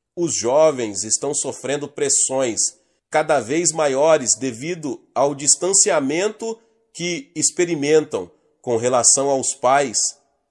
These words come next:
além das pressões normais que suportam para se acomodarem ao seu grupo social. Por causa disso,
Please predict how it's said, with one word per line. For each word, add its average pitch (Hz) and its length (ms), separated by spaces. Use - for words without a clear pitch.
além 151 360
das 180 180
pressões 175 540
normais 120 680
que 139 100
suportam 139 880
para 139 200
se 147 220
acomodarem 127 1000
ao 131 160
seu 147 260
grupo 143 420
social. 110 720
Por - 240
causa 185 340
disso, 127 680